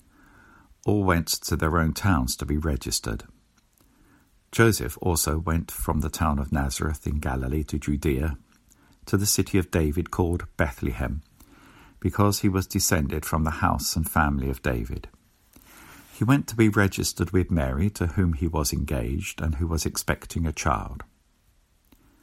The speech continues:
While they were there, the time came for her to deliver her child, and she gave birth to her firstborn son and wrapped him in bands of cloth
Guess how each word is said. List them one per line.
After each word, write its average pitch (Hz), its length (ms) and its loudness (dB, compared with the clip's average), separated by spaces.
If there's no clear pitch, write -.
While 110 200 4
they 107 140 4
were 95 100 2
there, 71 300 0
the - 80 -4
time 82 340 0
came 78 300 0
for - 100 -4
her 80 240 2
to - 160 -8
deliver 90 400 0
her - 200 -4
child, - 500 -6
and 95 80 -6
she 98 100 0
gave 98 320 2
birth 95 280 4
to 95 100 0
her 87 160 2
firstborn 92 640 2
son 65 320 0
and 78 180 -2
wrapped - 240 -2
him 87 140 2
in 82 140 2
bands 76 360 0
of 80 100 -6
cloth - 460 -4